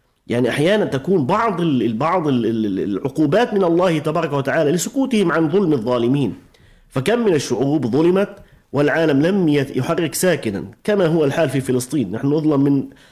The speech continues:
أكثر من خمسين عامًا، نظلم والعالم يسكت.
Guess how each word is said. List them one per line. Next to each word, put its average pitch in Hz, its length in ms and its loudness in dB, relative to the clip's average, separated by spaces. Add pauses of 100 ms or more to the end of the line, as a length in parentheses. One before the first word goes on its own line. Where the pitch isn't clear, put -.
(140)
أكثر - 300 -4
من 196 160 0
خمسين 185 400 0
عامًا، 120 500 -2 (100)
نظلم 160 480 0 (340)
والعالم 160 500 2
يسكت. - 380 -2